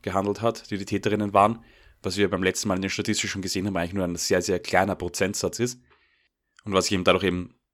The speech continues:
dass ich eben dann halt gefunden habe, dass man eben nochmal diese Perspektive sieht und da auch mal etwas ein bisschen anderes und nicht dieses Klassische, dass man sagt, das ist irgendwie, Kinder haben irgendwie einen Amoklauf in der Schule oder so etwas.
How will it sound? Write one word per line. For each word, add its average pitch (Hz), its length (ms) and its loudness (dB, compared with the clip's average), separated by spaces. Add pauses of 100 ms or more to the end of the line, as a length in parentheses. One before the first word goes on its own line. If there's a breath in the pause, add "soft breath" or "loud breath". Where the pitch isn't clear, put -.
(120)
dass 101 160 -6
ich 101 60 0
eben 92 160 -8 (200)
dann 95 180 -4
halt 101 120 0
gefunden 107 160 0
habe, 98 100 2
dass 101 120 0
man 98 80 0
eben 95 100 -2
nochmal 92 220 -2
diese 98 260 -2
Perspektive 104 580 -2
sieht 104 260 0
und 95 160 -4
da 87 80 6
auch 87 160 6
mal 90 120 -2
etwas - 340 -4 (100)
ein 92 100 -10
bisschen 92 260 -4
anderes 95 420 2
und 95 80 -2
nicht 95 160 -4
dieses 95 200 -2
Klassische, 87 440 -2
dass 90 140 -4
man 95 100 -4
sagt, 90 240 -4
das 90 140 -6
ist 95 60 -10
irgendwie, 90 400 -6 (480 soft breath)
Kinder 95 360 0
haben 90 140 2
irgendwie 90 160 -2
einen 87 220 -6
Amoklauf 90 420 0
in 92 60 -4
der 87 80 -2
Schule 101 300 0
oder 92 120 0
so 90 140 0
etwas. 101 320 2